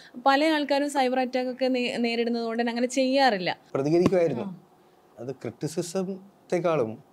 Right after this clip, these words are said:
Speaker 2: വളച്ചൊടിക്കപ്പെടും. എന്തിനും രണ്ട് പക്ഷമുണ്ട്. അത് ഞാൻ മനസ്സിലാക്കിയത് പിന്നെ വളരെ വൈകിയാണ്. പിന്നെ എൻ്റെ ഒരു ജോലി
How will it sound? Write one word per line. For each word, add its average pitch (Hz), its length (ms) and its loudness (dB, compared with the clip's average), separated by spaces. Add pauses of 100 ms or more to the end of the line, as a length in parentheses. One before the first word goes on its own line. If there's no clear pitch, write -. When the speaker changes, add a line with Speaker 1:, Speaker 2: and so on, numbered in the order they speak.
(120)
Speaker 2:
വളച്ചൊടിക്കപ്പെടും. 147 800 -2 (1080)
എന്തിനും 135 340 -2
രണ്ട് 143 240 0
പക്ഷമുണ്ട്. 135 520 -4 (440)
അത് 123 100 -2
ഞാൻ 135 220 -4
മനസ്സിലാക്കിയത് 123 520 -4
പിന്നെ 104 220 -6 (800)
വളരെ 117 200 -2
വൈകിയാണ്. 123 460 -2 (800)
പിന്നെ 160 200 2 (120)
എൻ്റെ 160 480 -2 (320)
ഒരു 151 200 0 (800)
ജോലി 147 400 0